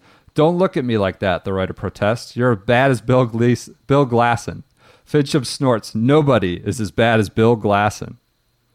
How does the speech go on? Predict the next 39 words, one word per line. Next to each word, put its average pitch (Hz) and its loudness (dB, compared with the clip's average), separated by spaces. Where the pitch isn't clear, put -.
The 110 -6
T-shirt. 170 -4
Glasson's 127 -2
lifting 156 -2
weights 143 0
at 117 -10
the 110 -4
wellness 127 0
center 87 -6
at 98 -4
Oklahoma 127 0
State. 117 -4
"He's 117 -4
strong," 120 -4
says - -12
therapist. - -8
"And 110 -4
he's 113 0
about 120 0
as 107 -4
strong 143 -2
on 151 -4
the 131 -4
twelfth 135 -4
rep 107 -4
as 101 -4
he 104 -2
is 120 -2
on 113 -4
the 101 -6
first." 104 -6
Your 113 0
eyes 135 2
catch - -6
the 123 -4
logo 120 2
on 107 -2
Glasson's 113 0
T-shirt, 107 -6